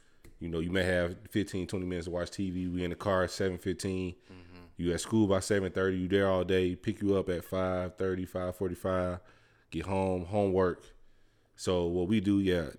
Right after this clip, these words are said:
Speaker 1: So we alternate homework days, and who doesn't do homework cooks. Um, then she, because Sierra's more musically inclined than me, and she did piano,
Speaker 2: Mm-hmm.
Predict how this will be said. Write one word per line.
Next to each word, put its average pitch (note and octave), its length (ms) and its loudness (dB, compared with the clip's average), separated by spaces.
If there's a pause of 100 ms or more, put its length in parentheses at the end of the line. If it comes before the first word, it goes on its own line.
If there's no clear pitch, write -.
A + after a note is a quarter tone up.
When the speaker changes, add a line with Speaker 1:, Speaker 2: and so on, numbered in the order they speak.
(120)
Speaker 1:
So E2 180 -2
we F2+ 120 2
alternate A2 360 6
homework G#2+ 340 4
days, F2 340 0
and D#2+ 100 -8
who G2+ 240 -2
doesn't G2 320 4
do G2+ 120 4
homework F#2 400 2
cooks. - 320 0 (600)
Um, F2 560 -4 (1160)
then F#2 560 0
she, A2 420 0
because F2 380 0
Sierra's F2 320 0
more D#2+ 280 -4
musically E2+ 560 -4
inclined F2 500 -4
than E2 80 -4
me, G2 200 0
and E2+ 160 -4
she - 120 -10
did E2 240 -4
piano, F#2 440 -2 (220)
Speaker 2:
Mm-hmm. F2+ 320 -20